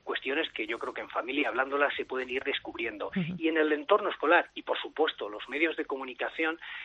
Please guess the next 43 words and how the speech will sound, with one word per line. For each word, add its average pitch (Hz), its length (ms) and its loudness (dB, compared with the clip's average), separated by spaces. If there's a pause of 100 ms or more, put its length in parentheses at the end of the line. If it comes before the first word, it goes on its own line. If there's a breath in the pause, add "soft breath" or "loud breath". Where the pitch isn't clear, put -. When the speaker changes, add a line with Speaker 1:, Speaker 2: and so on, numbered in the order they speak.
(140 loud breath)
Speaker 1:
es 127 100 0
verdad 151 380 4
que, 123 280 -2
que 113 280 -4
lo 113 120 -4
han 139 120 0
de 160 60 4
hacer 165 220 2
muy 139 200 -6
bien. 160 360 6 (300 loud breath)
Yo 127 220 -6
creo 143 160 2
que 139 100 -4
siempre 147 380 4
hemos 139 200 -2
mantenido 143 340 0
la 139 100 2
teoría 139 320 2
de 139 80 0
que - 80 -4
entonces 135 260 -2
mejor 143 300 0
no 123 80 -2
hacerlo, 131 360 4
si 127 80 -4
no 113 120 -4
sabemos 131 360 -2
cómo 110 240 -6
hacerlo, 104 440 -6
¿no? - 120 -6 (360 loud breath)
Pero 139 160 6
bueno, 151 160 8
llega 147 180 4
un 185 60 2
momento 156 320 2
en 160 80 2
el 139 160 2
que 123 100 2
hay 135 100 2
que 139 120 -2
hablar 135 260 4 (260 loud breath)
de 123 100 -2
to-, 135 100 -8